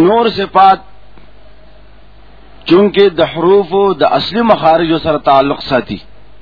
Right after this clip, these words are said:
چې کوم ځای نه حرف ادا کیږي، حمل ته د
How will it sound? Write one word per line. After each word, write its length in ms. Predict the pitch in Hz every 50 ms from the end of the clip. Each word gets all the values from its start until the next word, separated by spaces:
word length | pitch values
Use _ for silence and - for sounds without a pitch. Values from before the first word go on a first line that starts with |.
| - - - - - - - - - - - - - - - - - -
چې 80 | - 143 135
کوم 120 | - 233 240 233
ځای 120 | 202 214 202
نه 60 | 185
حرف 300 | - - 208 220 220 185
ادا 200 | 208 180 185 185
کیږي، 400 | 156 180 220 214 185 196 202 202 202 - - - - 147 151
حمل 340 | 160 160 165 196 226 240 233
ته 160 | - - 208 196
د 60 | 185